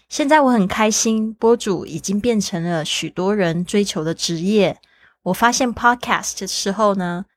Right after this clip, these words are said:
是在二零零五年的夏天，那时我正在台北的英语广播电台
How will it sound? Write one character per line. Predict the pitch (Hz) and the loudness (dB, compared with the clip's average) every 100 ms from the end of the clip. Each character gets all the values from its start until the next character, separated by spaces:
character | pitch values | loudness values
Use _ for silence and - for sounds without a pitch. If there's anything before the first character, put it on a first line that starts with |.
| - | -10
是 | - | -4
在 | 202 208 180 170 | 0 2 2 0
二 | - 269 | 0 2
零 | 214 208 | 4 4
零 | 202 220 | 4 4
五 | 190 | 0
年 | 151 147 | -2 -4
的 | 147 | -2
夏 | 156 - 202 | -2 2 2
天， | 175 - 196 185 196 _ _ _ _ | 0 0 0 0 -4 _ _ _ _
那 | - 233 | -4 0
时 | 208 - - 147 147 - _ | 2 2 0 -4 -8 -12 _
我 | - | -8
正 | 160 - 208 196 | -4 2 2 2
在 | 208 196 | 2 0
台 | 180 - 175 | 0 -2 0
北 | 208 170 | 2 0
的 | 147 | -2
英 | - 208 | 0 2
语 | 220 175 | 4 4
广 | - 160 | 2 0
播 | 165 180 | 2 0
电 | 190 214 175 | 4 2 2
台 | - - 180 | -4 -4 -4